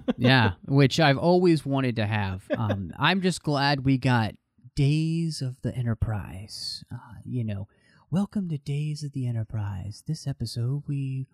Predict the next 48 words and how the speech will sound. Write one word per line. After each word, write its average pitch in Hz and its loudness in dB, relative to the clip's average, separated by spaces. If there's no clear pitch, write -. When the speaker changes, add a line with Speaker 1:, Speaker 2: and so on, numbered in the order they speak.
Speaker 2:
will 139 -6
be 165 -2
seeing 185 -10
Scotty 120 -8
as 110 -8
he 120 -4
fights - -6
for 170 2
his 170 2
love's 175 -2
hand." 120 -2
But - 0
will 180 -2
he 170 -8
be 156 -10
able 156 -8
to 147 -8
get 143 -8
him 135 -6
from 131 -4
his 135 -4
ex-best - -4
friend? 151 2
I 147 2
mean, 151 -2
it 143 -6
just, 143 -6
it 156 -6
sounds 143 -6
like 117 -6
a - -4
bad 98 -6
soap 123 -6
opera. - -6
So, 117 -2
<laughs> 160 -14
uh, 139 0
all 254 6
in 196 2
all, 170 4
though, 147 4
I 127 4
think 147 -2
this 151 -6
was 156 -4
a 135 -4
really 123 0
interesting 117 -2